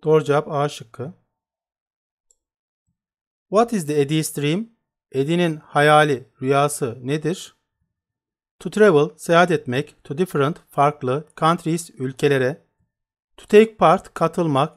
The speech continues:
in Olympic events, olimpik etkinliklere. He, o, tries his hand,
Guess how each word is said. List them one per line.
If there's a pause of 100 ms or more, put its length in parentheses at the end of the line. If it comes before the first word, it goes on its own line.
in
Olympic (240)
events, (420)
olimpik
etkinliklere. (500)
He,
o, (300)
tries
his
hand,